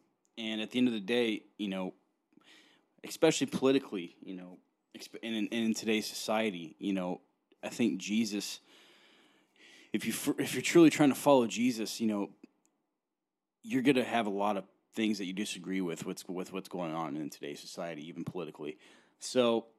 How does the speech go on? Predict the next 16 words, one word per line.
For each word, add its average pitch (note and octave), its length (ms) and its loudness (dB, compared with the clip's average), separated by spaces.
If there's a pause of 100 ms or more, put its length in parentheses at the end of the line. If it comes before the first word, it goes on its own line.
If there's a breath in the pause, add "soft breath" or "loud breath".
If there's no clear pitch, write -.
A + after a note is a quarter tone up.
(840)
you B2 160 -2
have C3 120 2
to - 80 -14
pick C3+ 240 -2
your A#2 60 -4
battles A#2 460 2
in G#2+ 80 2
the G2+ 60 2
sense G#2+ 340 -2
of, F#2 240 -10
like, F#2+ 180 -8
you G#2 60 0
know, G2+ 120 4
what A2 240 4
it's A2+ 160 -2
worth A2 480 -2